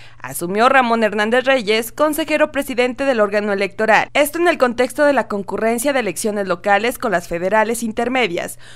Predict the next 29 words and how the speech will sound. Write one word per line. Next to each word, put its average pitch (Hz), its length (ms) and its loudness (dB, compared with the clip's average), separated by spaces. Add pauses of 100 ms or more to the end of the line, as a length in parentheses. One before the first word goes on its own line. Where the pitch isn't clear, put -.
(120)
un 208 200 -2
hecho 202 220 -4
inédito 262 440 0
en 269 80 0
el 220 100 0
estado. 208 540 0 (140)
El 269 160 2
desafío 302 540 2
es 254 100 -2
mantener 220 480 0
la 254 160 2
credibilidad 196 800 0 (100)
de 208 180 0
los 302 220 2
electores 226 560 0
en 202 140 -2
el 185 100 -2
instituto. 226 720 -6 (320)
El 156 220 -4
iem 285 340 0
atiende 311 360 2
actualmente 285 520 0
doscientos 254 460 -2
ochenta 208 340 -2
y 196 80 0
ocho 214 280 -4
quejas 208 340 -6
diversas 180 460 -2
interpuestas 202 800 0